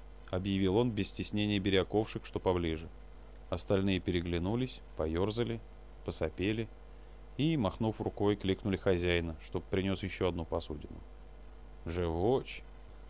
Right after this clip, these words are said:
скорее одобрительно, нежели осуждающий изранил Чурила.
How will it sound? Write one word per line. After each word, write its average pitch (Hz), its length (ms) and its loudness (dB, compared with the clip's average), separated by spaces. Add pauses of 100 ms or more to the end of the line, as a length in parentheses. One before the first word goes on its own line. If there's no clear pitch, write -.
скорее 101 340 6
одобрительно, 95 540 4
нежели 90 400 0 (100)
осуждающий 92 680 2
изранил 87 380 2
Чурила. 82 460 0